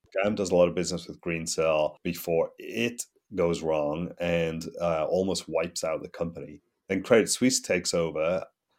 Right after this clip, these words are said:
Having seen what happened to gam, you'd think they would sort of steer clear, but they don't. You know, I think what happens there is there's a, you know, a couple of portfolio managers who are getting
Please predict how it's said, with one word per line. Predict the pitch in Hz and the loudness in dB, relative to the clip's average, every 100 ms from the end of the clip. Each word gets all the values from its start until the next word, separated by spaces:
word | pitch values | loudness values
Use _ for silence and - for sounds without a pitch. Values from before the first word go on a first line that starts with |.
| _ | _
Having | - 110 101 | 2 4 4
seen | - 147 | 4 6
what | 127 | 8
happened | 120 113 104 | 6 4 4
to | |
gam, | 92 107 104 90 92 - - - | 4 6 6 4 0 -6 -14 -18
you'd | - 98 90 | -4 -4 -2
think | - 117 117 - | 2 2 2 4
they | 101 | 4
would | 95 92 90 | 6 2 0
sort | 95 | -2
of | 90 | 0
steer | - - 90 85 | 0 0 0 0
clear, | 104 87 85 | 0 2 2
but | 87 85 | 4 2
they | 82 80 | 2 -2
don't. | 80 78 87 - _ - - - - - - | -2 -2 -6 -12 _ -20 -18 -18 -20 -20 -10
You | 208 202 | 0 2
know, | 202 | 4
I | 110 | 2
think | - 160 151 | 4 4 8
what | 120 107 | 8 8
happens | 127 147 156 131 | 6 6 4 6
there | 110 98 92 | 8 10 10
is | 92 92 90 - _ | 8 6 2 -2 _
there's | - 98 95 | 4 6 6
a, | 98 92 92 87 67 | 6 6 8 4 2
you | 104 | 0
know, | |
a | 98 | -2
couple | - 131 117 | -2 4 4
of | - | 6
portfolio | 101 - 135 139 | 4 6 6 8
managers | 107 98 92 90 90 87 | 8 6 4 4 2 2
who | 98 92 | 2 2
are | |
getting | 90 95 92 92 87 | 4 4 6 4 0